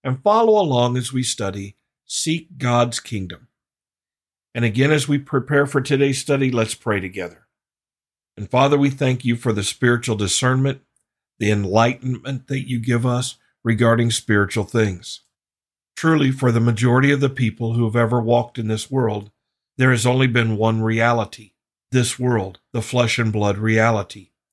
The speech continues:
And even though they may be aware of a higher power or some kind of spiritual entity, a divine being, they did not understand you as you desire to be understood.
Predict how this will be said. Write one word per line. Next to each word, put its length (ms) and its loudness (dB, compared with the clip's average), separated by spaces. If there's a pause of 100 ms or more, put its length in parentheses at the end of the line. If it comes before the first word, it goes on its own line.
(440)
And 100 -4
even 280 2
though 180 4
they 160 4
may 180 4
be 160 0
aware 540 2
of 360 -4 (400)
a 100 -8
higher 400 2
power 720 -2 (280)
or 140 -4
some 280 0
kind 300 0
of 140 -4
spiritual 640 -2
entity, 720 -2 (240)
a 60 -10
divine 540 2
being, 560 0 (520)
they 120 0
did 200 2
not 240 4
understand 640 0
you 160 -2
as 140 -2
you 80 0
desire 480 0
to 80 -4
be 160 0
understood. 600 -4